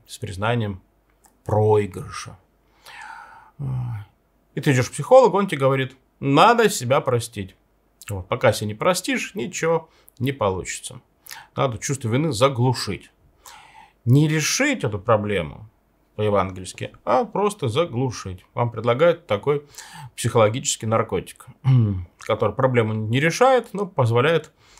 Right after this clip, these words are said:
о ней на время забыть. Э, конечно, <clears throat> как любой наркотик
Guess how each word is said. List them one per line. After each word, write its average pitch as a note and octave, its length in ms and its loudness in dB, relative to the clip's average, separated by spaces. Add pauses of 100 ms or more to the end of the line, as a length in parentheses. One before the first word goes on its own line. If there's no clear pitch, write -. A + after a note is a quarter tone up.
(140)
о G2+ 120 -6
ней A#2 340 -4
на G#2+ 100 -4
время A2 280 -2
забыть. G2+ 440 -4 (760)
Э, C3 360 4 (100)
конечно, G2+ 1000 -2 (180)
<clears throat> A#2 180 0
как A#2 180 0
любой A2 220 -2
наркотик A#2 580 0